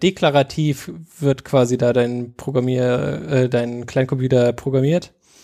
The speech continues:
Das heißt, du beschreibst quasi, wie er dann später aussehen soll, das Ganze mit, äh, mit W lan, Passwort und allem. Das heißt, da wird dann nichts mehr an irgendeiner We-, Webinterface oder sowas gefummelt, sondern du flashst es drauf und dann macht's genau das.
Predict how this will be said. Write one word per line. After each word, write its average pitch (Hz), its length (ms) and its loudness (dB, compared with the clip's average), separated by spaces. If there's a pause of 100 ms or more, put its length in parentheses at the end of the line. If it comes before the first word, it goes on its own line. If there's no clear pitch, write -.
(160)
Das - 80 -10
heißt, 139 160 -4
du 135 40 -8
beschreibst 135 440 0
quasi, 135 440 2
wie 156 180 2
er 147 100 4
dann 139 160 2
später 143 320 0
aussehen 175 300 2
soll, 160 520 4
das 143 160 -2
Ganze 143 240 0
mit, 139 220 -4
äh, 139 340 0
mit 135 580 -8
W 135 60 0
lan, 135 220 -2
Passwort 135 360 -2
und 131 100 -4
allem. 131 260 2
Das 131 180 -6
heißt, 135 220 -4
da 131 220 0
wird 139 120 -2
dann 143 120 0
nichts - 240 -4
mehr 139 260 2 (300)
an 143 140 0
irgendeiner 165 420 0
We-, 170 200 0
Webinterface 151 1080 -4
oder 139 120 0
sowas 131 240 -2
gefummelt, 185 380 -2
sondern 135 360 0 (520)
du 147 100 -2
flashst 196 300 2
es 196 100 0
drauf 190 280 2
und 170 60 2
dann 156 100 2
macht's 160 200 2
genau 135 280 2
das. 120 400 -2